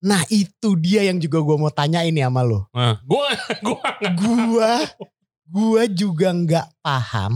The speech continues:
Speaker 2: Hmm.
Speaker 1: Eh, sorry, gua udah pernah tanya
Speaker 2: Hmm.
Speaker 1: sama salah satu pihak
Speaker 2: Iya.
Speaker 1: pembuat si dry ager mesin ini,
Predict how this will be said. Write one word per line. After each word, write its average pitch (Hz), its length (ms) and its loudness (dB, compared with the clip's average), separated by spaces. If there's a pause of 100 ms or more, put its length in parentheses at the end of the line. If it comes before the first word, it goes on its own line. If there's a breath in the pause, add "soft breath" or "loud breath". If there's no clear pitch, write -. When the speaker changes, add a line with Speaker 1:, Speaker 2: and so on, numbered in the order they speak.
Speaker 2:
Hmm. 98 300 -8 (460)
Speaker 1:
Eh, 165 200 0
sorry, 135 260 -4
gua 165 200 0
udah 277 80 -2
pernah 226 180 -6
tanya 208 300 -2 (120)
Speaker 2:
Hmm. 110 160 -6
Speaker 1:
sama 139 240 -2
salah 135 220 -2
satu 139 240 -6
pihak 131 380 -6 (920)
Speaker 2:
Iya. 107 140 -4
Speaker 1:
pembuat 147 600 0 (300)
si 151 260 -4
dry 139 280 0
ager 131 420 -2
mesin 135 400 -2
ini, 165 380 -2